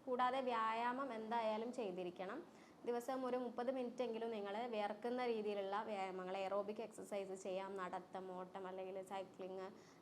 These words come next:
അങ്ങനെയുള്ള വിയർക്കുന്ന രീതിയിലുള്ള വ്യായാമം നിങ്ങൾ ചെയ്യാൻ വേണ്ടിയിട്ട് ശ്രദ്ധിക്കുക.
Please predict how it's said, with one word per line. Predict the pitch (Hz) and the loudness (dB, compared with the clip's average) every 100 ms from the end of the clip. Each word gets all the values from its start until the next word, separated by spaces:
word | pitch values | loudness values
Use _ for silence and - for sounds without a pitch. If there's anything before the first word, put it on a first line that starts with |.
| - | -2
അങ്ങനെയുള്ള | 277 285 254 262 | 2 2 4 4
വിയർക്കുന്ന | 285 233 233 285 320 | 4 2 6 6 6
രീതിയിലുള്ള | 294 247 240 240 226 208 254 | 6 4 4 2 2 2 2
വ്യായാമം | 269 202 185 180 185 | 2 0 0 0 0
നിങ്ങൾ | 180 175 | 0 -2
ചെയ്യാൻ | 185 202 175 175 | 0 0 0 0
വേണ്ടിയിട്ട് | 175 180 196 | -2 -4 -6
ശ്രദ്ധിക്കുക. | - 196 180 - - | -4 -4 -4 -6 -8